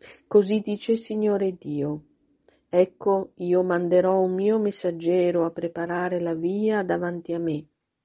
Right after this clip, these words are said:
e subito entrerà nel suo tempio il Signore che voi cercate. E l'angelo dell'alleanza che voi sospirate,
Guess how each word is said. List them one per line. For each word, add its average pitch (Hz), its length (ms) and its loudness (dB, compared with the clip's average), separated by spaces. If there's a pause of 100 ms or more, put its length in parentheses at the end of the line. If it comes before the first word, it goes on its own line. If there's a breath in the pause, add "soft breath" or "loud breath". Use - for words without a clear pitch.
(400 loud breath)
e 160 140 -4
subito 190 880 -2
entrerà 170 720 2
nel 170 260 0
suo 196 440 2
tempio 175 580 -4
il 170 140 -6
Signore 208 800 -2
che 175 120 -6
voi 160 440 0
cercate. - 580 -16 (1080 soft breath)
E 143 120 -4
l'angelo 196 580 4
dell'alleanza 180 1040 0
che 160 160 -6
voi 185 420 4
sospirate, 165 1080 -6